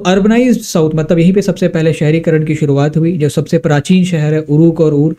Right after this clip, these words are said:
वो southern part में ही आपको देखने को मिलेंगे, और इस पूरे रीजन को कहा गया सुमेर।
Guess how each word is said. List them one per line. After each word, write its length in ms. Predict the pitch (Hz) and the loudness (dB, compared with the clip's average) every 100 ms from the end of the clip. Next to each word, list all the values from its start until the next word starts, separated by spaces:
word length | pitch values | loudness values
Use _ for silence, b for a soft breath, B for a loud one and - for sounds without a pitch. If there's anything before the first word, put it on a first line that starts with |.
| b b 202 | b b -2
वो 60 | |
southern 300 | 196 196 196 | 2 2 0
part 240 | 170 151 147 | 0 -2 0
में 100 | 165 | 2
ही 80 | |
आपको 240 | 156 127 175 | 0 0 -2
देखने 260 | 135 143 | 0 -2
को 120 | 139 180 | -2 0
मिलेंगे, 340 | 131 117 - b b b b _ _ _ | 0 -2 -6 b b b b _ _ _
और 380 | 160 143 147 - 233 | -2 0 0 -2 -2
इस 180 | 233 | -4
पूरे 320 | - 214 254 240 | -4 0 2 2
रीजन 240 | 214 202 | 2 2
को 120 | 196 | 0
कहा 200 | 190 143 | 0 0
गया 140 | 147 170 | 0 0
सुमेर। 440 | - 131 117 - | -2 -2 -4 -8